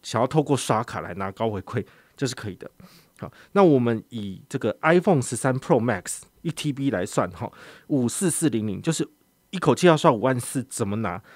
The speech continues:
可以拿到最高的回馈？好，我就一个一个算给你看。第一个，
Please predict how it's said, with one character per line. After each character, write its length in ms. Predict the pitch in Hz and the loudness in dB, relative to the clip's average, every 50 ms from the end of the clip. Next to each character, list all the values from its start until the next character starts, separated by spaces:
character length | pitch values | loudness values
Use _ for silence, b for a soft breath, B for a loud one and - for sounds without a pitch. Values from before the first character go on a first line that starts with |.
| B B B | B B B
可 120 | B - 160 | B -2 -2
以 40 | 117 | 0
拿 120 | 104 101 | 0 0
到 100 | 110 120 | 0 -2
最 160 | 113 - 110 | 0 -2 -2
高 100 | - 95 | -4 -4
的 80 | 92 90 | -6 -8
回 140 | - - - | -10 -12 -14
馈？ 160 | - - 113 - - | -14 -14 -14 -14 -14
好， 140 | _ - 107 | _ -12 -10
我 80 | 104 107 | -10 -8
就 120 | - - | -6 -6
一 80 | - 120 | -6 -4
个 120 | 104 120 | -4 -4
一 40 | 113 | -4
个 80 | 98 113 | -4 -4
算 140 | - 123 98 | -6 -6 -6
给 60 | 104 | -6
你 80 | - - | -8 -10
看。 200 | - - - - B B B B B B B B B B _ _ _ _ _ _ | -12 -14 -16 -16 B B B B B B B B B B _ _ _ _ _ _
第 120 | - 247 | 0 0
一 60 | 233 | 2
个， 200 | 196 185 127 - | 4 4 4 2